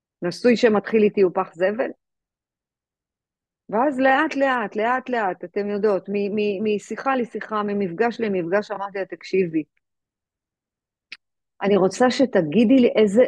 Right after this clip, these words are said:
אמונה פנימית יש בתוכך. מה את חושבת על עצמך?" ובאלו המילים, "אני הכי שווה, אני הכי סקסית,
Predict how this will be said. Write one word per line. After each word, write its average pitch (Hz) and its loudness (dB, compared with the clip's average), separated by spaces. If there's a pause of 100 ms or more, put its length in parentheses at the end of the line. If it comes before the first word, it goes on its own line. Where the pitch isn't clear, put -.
אמונה 175 -2 (100)
פנימית 180 -2
יש 170 0
בתוכך. 151 -6
מה 285 6 (100)
את - -12
חושבת 196 0
על 143 -4
עצמך?" - -10 (1300)
ובאלו 202 6
המילים, 151 0 (680)
"אני 185 2
הכי 277 0
שווה, 196 0 (1400)
אני 180 0
הכי 269 0
סקסית, - -2